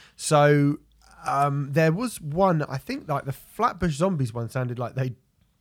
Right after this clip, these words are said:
done something weird with Unforgiven. But, like, most of them sounded like it was fairly, like, the Cage the Elephant one was, I remember being like, "Oh, that seems fairly kind of straight." And I think there's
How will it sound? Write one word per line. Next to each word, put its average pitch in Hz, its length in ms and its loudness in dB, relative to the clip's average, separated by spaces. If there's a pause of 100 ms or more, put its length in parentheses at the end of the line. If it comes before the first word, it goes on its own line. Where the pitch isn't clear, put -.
done 123 280 -4
something 117 420 -8
weird 120 300 -2
with 104 120 -12
Unforgiven. 107 540 -10 (380)
But, 143 160 -6
like, 147 180 -8
most 165 260 4
of 127 60 -10
them 117 140 -4
sounded 120 280 -4
like 110 200 -6
it 113 60 -12
was 117 120 -14
fairly, 110 380 -6
like, 110 140 -8
the 139 80 -8
Cage 160 260 2
the 139 80 -2
Elephant 117 260 -4
one 104 200 -10
was, 98 300 -12
I 110 80 -8
remember 104 300 -10
being 101 200 -10
like, 90 100 -14
"Oh, 95 120 -12
that 82 140 -16
seems 92 360 -16
fairly 92 280 -14
kind 92 180 -16
of 92 60 -14
straight." 92 260 -10
And 98 80 -14
I 107 40 -10
think 120 200 -8
there's 104 200 -10